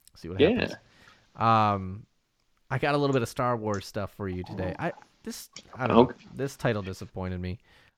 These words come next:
Speaker 2: Wait,
Speaker 1: Um,
Speaker 2: but before we move on to Star Wars, do you, did you happen to have the other, uh, Sp-, Sony Spider-Verse news? <laughs>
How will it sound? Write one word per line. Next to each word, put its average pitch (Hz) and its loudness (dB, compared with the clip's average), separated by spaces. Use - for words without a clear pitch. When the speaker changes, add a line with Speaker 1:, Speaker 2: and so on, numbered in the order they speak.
Speaker 2:
Wait, 180 6
Speaker 1:
Um, 180 2
Speaker 2:
but 202 4
before 196 2
we 277 0
move 214 2
on 180 4
to 151 -2
Star 131 0
Wars, 107 -4
do 139 -4
you, 151 0
did 147 -2
you 233 6
happen 254 4
to 208 6
have 202 4
the 165 0
other, 151 4
uh, 143 2
Sp-, - -2
Sony 147 0
Spider-Verse 135 2
news? 135 0
<laughs> - -20